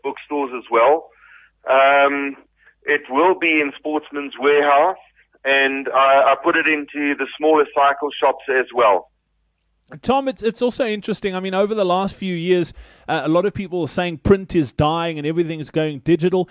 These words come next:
Speaker 2: You guys are sort of keeping up with that, with the digital trend as well, and you, you've got some space online, and, and you're working on some cool apps and that as well. Tell us a little bit about that.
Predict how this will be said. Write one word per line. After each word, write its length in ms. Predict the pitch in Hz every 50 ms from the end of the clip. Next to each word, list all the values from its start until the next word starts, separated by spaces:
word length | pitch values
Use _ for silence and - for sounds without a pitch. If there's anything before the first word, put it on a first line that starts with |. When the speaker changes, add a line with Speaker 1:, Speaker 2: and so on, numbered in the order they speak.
| _ _ _
Speaker 2:
You 140 | - 226 302
guys 280 | 320 330 302 262 202 202
are 60 | 185
sort 160 | - - 196
of 100 | 185 -
keeping 360 | - - 214 - 214 196 180
up 180 | 190 - - -
with 140 | 226 - -
that, 120 | 190 -
with 160 | 147 175 -
the 80 | - 165
digital 540 | 127 170 190 170 170 180 180 175 175 160 139
trend 480 | - - - 185 185 190 196 208 196
as 140 | 175 151 123
well, 220 | 147 165 180 190 190
and 140 | 185 185
you, 100 | 180 185
you've 280 | 180 160 156 185 170 -
got 180 | - 202 190 -
some 180 | - 190 180
space 460 | 165 - - - 180 180 175 - - -
online, 560 | - 175 180 175 170 170 170 175 180 180 170
and, 140 | 175 165 147
and 140 | 135 170 170
you're 120 | 170 165
working 300 | 170 180 190 - - 180
on 100 | 175 170
some 200 | 151 - 175 165
cool 280 | - - - 190 175 151
apps 280 | 139 170 185 - - 185
and 80 | 165
that 80 | 160 156
as 120 | 156 143
well. 140 | 175 180 196
Tell 200 | - - 226 233
us 60 | 214
a 20 | -
little 100 | 240 202
bit 120 | 214 208
about 240 | 190 214 202 190 -
that. 260 | 214 262 311 - -